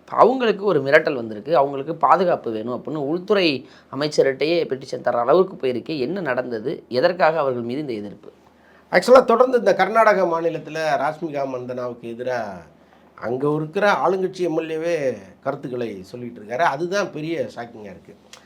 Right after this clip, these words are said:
Speaker 2: என்னன்னா, இப்ப அரசியல்வாதிகள் ஒரு நடிகை மீது ஏன் இப்படி வந்து திட்டமிட்டு திரும்ப திரும்ப சொல்லணும்னு தெரியல.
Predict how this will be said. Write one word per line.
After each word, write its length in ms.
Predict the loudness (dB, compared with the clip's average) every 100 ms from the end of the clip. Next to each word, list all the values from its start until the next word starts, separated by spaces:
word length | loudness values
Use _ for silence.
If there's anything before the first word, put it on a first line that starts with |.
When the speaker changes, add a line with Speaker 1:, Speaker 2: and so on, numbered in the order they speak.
| _ _
Speaker 2:
என்னன்னா, 480 | 4 4 8 8 8
இப்ப 180 | 4 0
அரசியல்வாதிகள் 1040 | -4 -6 -4 -2 0 2 2 0 -4 -6
ஒரு 200 | -6 -8
நடிகை 440 | -8 -8 -8 -8 -10
மீது 500 | -10 -12 -12 -12 -14 -12
ஏன் 240 | -8 -6
இப்படி 240 | -8 -12
வந்து 340 | -10 -10 -12 -16
திட்டமிட்டு 560 | -10 -2 -2 -2 -10
திரும்ப 260 | -12 -10 -10
திரும்ப 300 | -10 -10 -12 -14
சொல்லணும்னு 500 | -16 -14 -16 -16 -18
தெரியல. 140 | -18